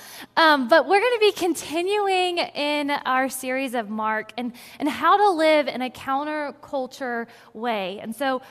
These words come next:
we're gonna be in Mark five. We're in the fifth week. But before we get into the text and just get into today's message, I just wanna talk to Jesus. So would you guys just join me in prayer?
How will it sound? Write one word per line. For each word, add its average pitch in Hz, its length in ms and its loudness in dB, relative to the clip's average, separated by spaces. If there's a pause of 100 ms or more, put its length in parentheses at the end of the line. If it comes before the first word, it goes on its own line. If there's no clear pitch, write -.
we're 269 120 -4
gonna 339 120 -2
be 370 140 -2
in 311 100 0
Mark 269 380 2
five. 269 500 2
We're 285 80 -6
in 262 140 -4
the 240 80 -4
fifth 262 420 -10
week. 247 300 -8
But 262 160 0 (260)
before 370 280 -4
we 403 100 -2
get 302 180 -4
into 311 180 -8
the 220 120 -4
text - 760 0
and 254 140 -6
just 262 260 -8
get 285 180 -4
into 269 540 -6 (260)
today's 254 600 -2
message, 240 480 -4 (120)
I 247 40 -18
just 349 180 -10
wanna 339 320 -2
talk 240 400 -10
to 233 120 -14
Jesus. 196 520 -12
So 240 140 -10
would 247 180 -8
you 330 80 -8
guys 311 340 -6
just - 280 -14
join 233 240 -8
me 220 240 -8
in 208 140 -14
prayer? 196 500 -14